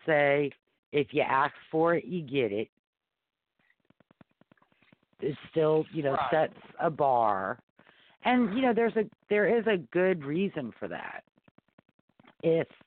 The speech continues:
Speaker 1: the statute said, "Ask, ask and ye shall receive," then the courts would be inundated with requests for D N A testing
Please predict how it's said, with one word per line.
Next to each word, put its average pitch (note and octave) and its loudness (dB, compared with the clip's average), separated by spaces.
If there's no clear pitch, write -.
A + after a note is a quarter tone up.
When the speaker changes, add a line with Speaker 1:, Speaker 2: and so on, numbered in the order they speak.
Speaker 1:
the D3+ -10
statute G#3 -2
said, E3 2
"Ask, D#3+ 0
ask E3+ 0
and D#3+ -4
ye D#3 -6
shall D3 2
receive," A#2 -10
then C#3 0
the D3 0
courts G3 -2
would F3+ -2
be D#3+ 0
inundated A#2 -2
with C#3+ -4
requests C#3 -2
for C#3+ -8
D B2+ -8
N A#2 -6
A A2 -6
testing A2 -8